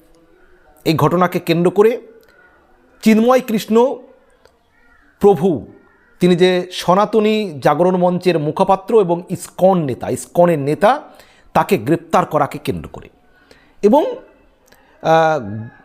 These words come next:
আমি যখন ভিডিওটি করছি, তখন পর্যন্ত এই ইসকন নেতার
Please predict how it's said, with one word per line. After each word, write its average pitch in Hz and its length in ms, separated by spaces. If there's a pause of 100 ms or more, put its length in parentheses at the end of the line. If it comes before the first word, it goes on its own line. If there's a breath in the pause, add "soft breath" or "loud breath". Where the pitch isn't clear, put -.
(140)
আমি 214 180
যখন 254 280
ভিডিওটি 202 400
করছি, 262 460
তখন 220 420
পর্যন্ত 220 580 (1000 soft breath)
এই 202 360 (580)
ইসকন 226 460
নেতার 208 480